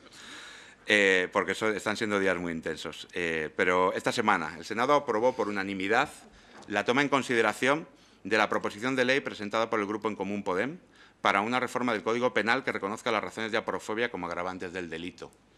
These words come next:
Ahora que esta iniciativa llegará al Congreso, eh, estoy absolutamente seguro de que los grupos mantendrán el sentido de su voto en esta Cámara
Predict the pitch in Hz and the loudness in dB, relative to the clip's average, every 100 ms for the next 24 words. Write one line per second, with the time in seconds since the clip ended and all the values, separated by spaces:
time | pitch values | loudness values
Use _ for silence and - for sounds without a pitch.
0 | - - - - - - - 107 123 127 | -20 -20 -20 -20 -20 -12 2 4 4 2
1 | 127 120 120 113 127 101 92 95 104 98 | -2 0 0 0 2 2 2 0 0 -2
2 | 98 123 - 113 175 - - - - - | 0 -2 -2 -6 -8 -20 -20 -20 -20 -10
3 | 92 90 87 - 101 107 - 95 95 101 | -2 -2 -2 -2 0 0 -2 -8 -4 -4
4 | 110 101 87 98 117 110 85 78 87 - | -4 -6 -4 -2 -2 -2 -6 -8 -10 -8
5 | 101 90 82 85 82 87 98 104 - - | -4 -4 -4 -6 -6 -2 -4 -4 -18 -16
6 | 85 90 82 92 92 82 87 90 92 82 | -14 -14 -12 -10 -10 -10 -10 -10 -10 -12
7 | - 104 90 90 104 | -10 -6 -6 -6 -8